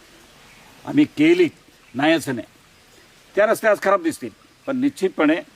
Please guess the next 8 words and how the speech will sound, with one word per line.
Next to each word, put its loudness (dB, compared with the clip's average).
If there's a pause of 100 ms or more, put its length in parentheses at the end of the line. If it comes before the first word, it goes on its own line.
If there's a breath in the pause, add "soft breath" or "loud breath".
(280)
त्या 2
रस्त्यांवर -2 (540)
काम 0
करत -4
असताना -6 (1160)
आजही -2
लोकांना -6
कळत -8